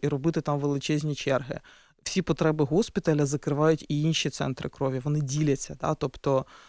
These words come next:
і, е, кров треба онкохворим, кров треба людям після операції, після пологів. І ти ділишся цим. А,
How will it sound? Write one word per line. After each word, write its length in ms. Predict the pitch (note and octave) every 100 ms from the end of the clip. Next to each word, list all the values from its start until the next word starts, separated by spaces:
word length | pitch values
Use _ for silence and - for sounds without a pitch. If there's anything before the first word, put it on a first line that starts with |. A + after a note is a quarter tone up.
| - _ -
і, 320 | D#3+ D3+ D3 -
е, 180 | D3
кров 320 | C#3+ E3 F3 F3+
треба 800 | - D#3 D#3 D3+ D3 C#3+ C#3 C#3
онкохворим, 880 | - G3 A3 - C#3+ D3 D3+ D3 D3+
кров 340 | - C#3+ C#3 -
треба 280 | - E3 E3
людям 280 | E3 E3+ F3+
після 260 | F3 - F3
операції, 720 | D#3+ D#3+ C#3 C#3+ - - -
після 320 | - C#3+ D#3+
пологів. 680 | D#3 G3 F3 D3 C#3 C3 C3 - _ - - _ _
І 120 | D#3 D3+
ти 200 | - G3+
ділишся 640 | D#3+ C#3+ F#3+ D3 - -
цим. 400 | - - C3 - -
А, 260 | C3+ C3+